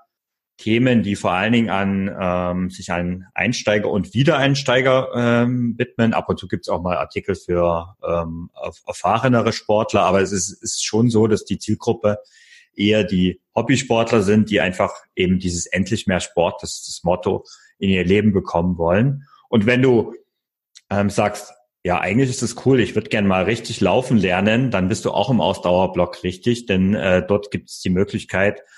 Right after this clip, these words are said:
sich einen kostenlosen Trainingsplan von, äh, null auf fünf Kilometer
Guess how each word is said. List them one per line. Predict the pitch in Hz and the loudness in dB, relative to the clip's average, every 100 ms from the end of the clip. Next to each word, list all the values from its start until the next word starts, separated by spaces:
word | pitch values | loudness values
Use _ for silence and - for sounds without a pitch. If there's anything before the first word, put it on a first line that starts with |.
| _ | _
sich | - - | -18 -4
einen | 101 | -2
kostenlosen | 95 95 - 101 98 95 | 0 0 2 2 2 0
Trainingsplan | 92 98 120 - 110 104 113 | 0 2 0 0 -2 0 0
von, | 110 92 92 92 - | 0 0 0 0 -2
äh, | 90 90 | 0 0
null | 87 92 107 | 2 2 2
auf | 95 | 0
fünf | 107 101 | -2 -4
Kilometer | - 95 90 139 151 147 147 | -4 -2 0 0 2 0 -2